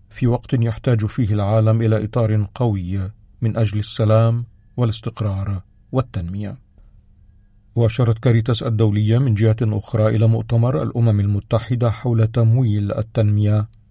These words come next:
والذي سيعقد في إشبيلية الأسبانية في تموز يوليو القادم، وأكدت الهيئة بالتالي على أن تقليص الموارد المالية المخصصة للمساعدات يتناقض مع أهداف هذا المؤتمر الهام،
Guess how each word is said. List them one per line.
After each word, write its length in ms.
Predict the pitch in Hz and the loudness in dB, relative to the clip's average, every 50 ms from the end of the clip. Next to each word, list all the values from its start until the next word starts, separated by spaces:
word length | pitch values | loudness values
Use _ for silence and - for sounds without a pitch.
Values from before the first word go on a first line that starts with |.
| _ - - | _ -4 -2
والذي 260 | 107 110 113 107 104 | 2 2 2 2 0
سيعقد 540 | - - 117 110 101 92 - - 123 123 - | 0 0 2 2 2 0 -2 -4 -6 -6 -6
في 180 | - 120 107 | -6 -6 -6
إشبيلية 480 | 98 - - - 110 104 104 104 101 104 | -6 -8 -6 -2 -2 0 0 0 -2 -2
الأسبانية 800 | - - 104 104 - - - 113 107 107 104 101 101 110 113 120 | -4 -4 -6 -8 -8 -4 -2 0 0 2 0 0 0 0 0 0
في 260 | 113 - - 113 104 | -2 -4 -6 -6 -6
تموز 480 | - - 113 110 113 123 117 101 90 104 | -4 -2 0 2 2 2 2 0 0 -2
يوليو 200 | 107 95 101 110 | -2 -2 -2 -4
القادم، 560 | 113 113 - 107 98 92 87 104 113 127 131 131 - - _ - _ _ _ - _ _ _ - _ - | -4 -4 -4 -2 -2 0 0 2 2 2 0 -2 -6 -18 _ -20 _ _ _ -20 _ _ _ -20 _ -4
وأكدت 480 | - 123 117 113 - 131 117 117 110 - | 0 0 0 0 0 0 0 0 0 0
الهيئة 340 | 117 110 139 160 160 123 - - | 0 0 0 0 -2 -4 -4 -4
بالتالي 720 | 110 101 104 - - - 107 92 92 92 90 90 90 87 - _ _ _ _ - | -2 -2 -4 -4 -4 -4 -2 -2 -2 -4 -4 -4 -6 -8 -10 _ _ _ _ -4
على 200 | - 104 110 113 | 0 2 2 4
أن 180 | 117 117 117 113 | 4 4 2 2
تقليص 400 | 120 113 - - 131 131 - - | 0 -4 0 0 0 0 0 -2
الموارد 640 | 113 101 98 104 101 107 107 101 95 104 98 95 | -2 -2 0 0 2 2 2 2 0 -2 -4 -4
المالية 520 | - 131 110 107 107 104 107 110 104 104 104 | -2 0 2 2 2 2 2 0 0 0 0
المخصصة 680 | 101 107 110 110 - 143 131 - - - - - 104 | 2 0 0 0 -2 -4 -4 -4 -4 -6 -4 -2 -2
للمساعدات 960 | 98 104 113 110 104 98 95 - - 107 95 95 98 95 107 113 120 127 127 - - 139 135 135 - - | 0 0 0 0 0 -2 -4 -2 -2 0 0 0 0 0 2 2 2 0 -2 -4 -2 -2 -2 -2 -2 -2
يتناقض 760 | 123 120 117 113 139 123 113 113 104 95 - - 117 120 131 131 | -2 -2 0 0 0 2 2 2 2 0 0 -2 -2 -2 0 0
مع 360 | 110 107 101 104 - 101 95 | 0 2 2 0 0 0 -2
أهداف 480 | 101 117 123 101 95 87 - - - | 0 0 0 0 0 -2 -6 -6 -4
هذا 140 | 113 104 101 | -4 -2 -2
المؤتمر 460 | 95 92 - 95 - - 120 110 110 | -2 -4 -4 -6 -6 -4 -2 -2 0
الهام، 520 | 104 101 92 95 117 127 123 120 120 127 | -2 -2 -2 0 0 0 2 2 0 -2